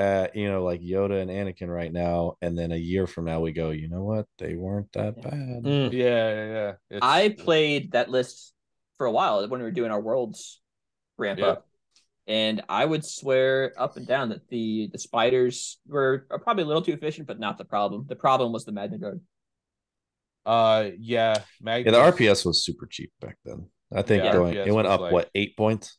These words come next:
Speaker 1: or six?
Speaker 3: Yeah, it was, like, twenty-six or twenty-eight.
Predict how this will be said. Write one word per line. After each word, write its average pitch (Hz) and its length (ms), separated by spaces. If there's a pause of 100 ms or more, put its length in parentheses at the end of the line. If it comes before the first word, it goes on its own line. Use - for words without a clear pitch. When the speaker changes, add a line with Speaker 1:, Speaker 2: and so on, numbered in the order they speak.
(120)
Speaker 1:
or - 120
six? 104 200
Speaker 3:
Yeah, 117 340 (140)
it 123 100
was, 123 100
like, 117 140
twenty-six 110 460
or 101 60
twenty-eight. 101 440